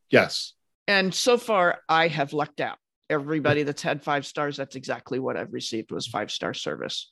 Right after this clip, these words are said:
Speaker 1: And by the
Speaker 2: So
Speaker 1: way, I'm looking at that myself as we begin to explore creating, uh, uh,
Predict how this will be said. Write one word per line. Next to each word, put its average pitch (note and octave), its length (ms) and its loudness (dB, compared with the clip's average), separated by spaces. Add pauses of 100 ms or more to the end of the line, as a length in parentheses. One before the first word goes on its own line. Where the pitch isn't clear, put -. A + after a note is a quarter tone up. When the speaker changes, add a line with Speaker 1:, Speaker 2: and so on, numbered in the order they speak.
(140)
Speaker 1:
And C#3 120 2
by D3 140 6
the D#3 160 8
Speaker 2:
So C3+ 60 8
Speaker 1:
way, C#3+ 200 10
I'm B2+ 200 4
looking C3+ 320 2
at A#2+ 140 0
that B2 220 4
myself B2+ 640 2
as A2 240 2
we A2+ 180 -2
begin A2+ 580 -4 (260)
to A#2 160 -2
explore G#2+ 800 0 (760)
creating, G#2+ 540 2
uh, - 40 -10
uh, A#2 480 0